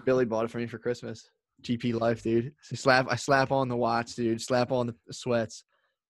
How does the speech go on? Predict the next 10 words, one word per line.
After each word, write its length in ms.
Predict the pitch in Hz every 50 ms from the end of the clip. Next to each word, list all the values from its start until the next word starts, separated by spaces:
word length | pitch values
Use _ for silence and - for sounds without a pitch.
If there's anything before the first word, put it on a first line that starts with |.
| _ -
and 80 | 113 107
I 60 | 104
take, 260 | - - 135 131 113 -
obviously 320 | 123 117 117 120 117 123 117
take 160 | - 120 110
the 80 | 113 113
sleep 220 | - 127 131 87
mask 320 | 120 117 117 110 - -
off, 280 | 113 110 110 110 - - _ _ _ _ _ _ _ _ _ _ -
and 440 | 139 131 120 117 117 113 110 110